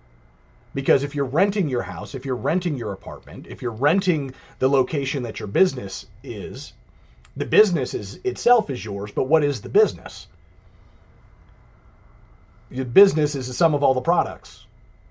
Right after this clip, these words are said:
that you, the products and services that you use. You might rent a facility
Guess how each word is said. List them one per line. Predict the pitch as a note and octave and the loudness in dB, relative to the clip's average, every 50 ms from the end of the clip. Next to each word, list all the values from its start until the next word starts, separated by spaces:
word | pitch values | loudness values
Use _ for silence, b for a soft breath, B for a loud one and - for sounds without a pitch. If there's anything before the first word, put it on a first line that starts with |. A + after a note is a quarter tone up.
| - - - - - - - - - | -20 -20 -20 -20 -20 -20 -20 -14 -6
that | B2+ C3+ B2+ A#2+ - | -2 -2 -2 -2 -2
you, | D#3+ C3+ | -8 -12
the | A#2 A#2 A#2+ | -10 -8 -4
products | - D#3 D3 D3 C#3+ C3 - B2+ | 0 0 2 2 0 -2 -4 -6
and | A#2 | -4
services | - E3+ E3+ D#3 D3 C#3+ B2+ G#2+ F#2+ | -2 -2 -2 -2 -2 -6 -6 -8 -8
that | G#2+ G2+ F#2 - | -10 -10 -10 -10
you | G#2 | -10
use. | G2 F2+ E2+ B1 A#1+ - - - - b b b b b b b b b b b b b | -10 -10 -12 -12 -16 -18 -20 -20 -20 b b b b b b b b b b b b b
You | D3 E3 | 4 6
might | F#3 F#3 D#3 C#3 | 6 6 4 4
rent | D#3 F3 F3+ E3+ E3 | 2 2 4 2 0
a | D3+ | -2
facility | - B2 - - G3+ G#3 F#3+ F3 C#3+ C3 A#2+ A#2 - | -4 -2 2 4 6 6 6 4 2 0 -6 -8 -12